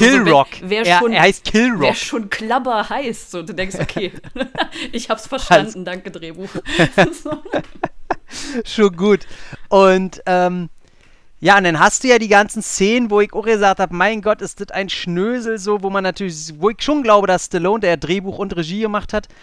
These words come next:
Speaker 1: schon glaube, dass er, äh, das verarbeitet, auch hat da natürlich seine Erfolgs-, äh, Geschichte.
Speaker 2: Ja, absolut.
Speaker 1: Das,
Speaker 2: Mhm.
Speaker 1: und das ist auch okay. Und dann war für mich gleich so die, d-, so eine Szene natürlich,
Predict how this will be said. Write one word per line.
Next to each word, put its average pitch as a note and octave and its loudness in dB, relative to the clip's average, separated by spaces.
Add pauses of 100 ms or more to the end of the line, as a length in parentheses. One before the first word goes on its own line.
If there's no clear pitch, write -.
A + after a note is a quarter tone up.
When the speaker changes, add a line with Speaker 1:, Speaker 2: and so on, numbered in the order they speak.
Speaker 1:
schon A#3+ -2
glaube, F#3 4
dass F#3+ 0
er, F3+ 0
äh, F3 0
das E3+ -6
verarbeitet, E3+ -2
auch D#3 -14
hat E3 -6
da D#3 -2
natürlich D3 -6
seine C#3 -2
Erfolgs-, G#3 -4
äh, G#3+ -4
Geschichte. A3 -10
Speaker 2:
Ja, C#4 -6
absolut. E3 -20
Speaker 1:
Das, F3 -10
Speaker 2:
Mhm. F#3+ -18
Speaker 1:
und F3 -4
das F3 -6
ist G3+ -8
auch F#3 0
okay. D4+ -6 (1300)
Und F3 -6
dann D#3 -2
war E3 -4
für C#3+ -10
mich C3+ -6
gleich F#3 -4
so F#3 -10
die, D3+ -14
d-, - -16 (320)
so D#3 -14
eine D#3 -6
Szene G3 -8
natürlich, F#3 -8